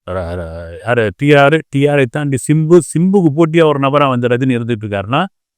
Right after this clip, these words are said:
இதுதாங்க வந்து ஒரு காலம். ஒரு மனிதனை சூப்பர் ஸ்டாராக ஒரு உயரத்தில் கொண்டு வந்து வைக்கிறது. இதே நார்த்ல இருக்கிற அமீர் கான் சொல்றாப்ல, "இந்த படத்தை நான் வ-, நடிக்கலாமா வேணாவா, இதுவா இருக்குமா இல்லையா?"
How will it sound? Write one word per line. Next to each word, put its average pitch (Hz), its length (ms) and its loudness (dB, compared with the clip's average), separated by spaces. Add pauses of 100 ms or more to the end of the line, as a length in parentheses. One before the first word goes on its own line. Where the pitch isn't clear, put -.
இதுதாங்க 139 440 0
வந்து 101 240 -2
ஒரு 92 160 -6
காலம். 101 260 -10
ஒரு 110 160 -4
மனிதனை 170 540 2
சூப்பர் 160 380 -6
ஸ்டாராக 127 440 -4
ஒரு 113 120 -2
உயரத்தில் 139 460 2
கொண்டு 120 200 -2
வந்து 110 160 -2
வைக்கிறது. 101 340 -4 (760)
இதே 123 180 4
நார்த்ல 175 460 4
இருக்கிற 147 260 0
அமீர் 151 220 0
கான் 139 300 -2
சொல்றாப்ல, 113 340 -4
"இந்த 110 220 -2
படத்தை 160 320 2
நான் 135 160 -2
வ-, 120 200 -6
நடிக்கலாமா 143 520 -4
வேணாவா, 131 440 -2
இதுவா 139 260 0
இருக்குமா 135 340 -2
இல்லையா?" 131 320 0